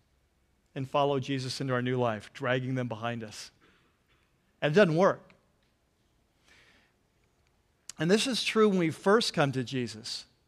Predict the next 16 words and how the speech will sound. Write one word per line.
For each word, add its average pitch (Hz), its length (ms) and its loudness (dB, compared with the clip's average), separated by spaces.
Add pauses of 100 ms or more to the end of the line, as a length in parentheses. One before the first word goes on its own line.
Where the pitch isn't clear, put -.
(360)
Like 151 160 0
some 190 260 2
of 220 80 4
you 208 140 0
here 175 260 0
today, 156 720 0
you 165 160 -4
may 160 140 4
be 151 160 0
coming 151 380 -2
to 147 120 -8
Rocky 139 340 0
Peak 139 320 -4
for 135 440 -4
a 151 60 -6
while. 139 500 0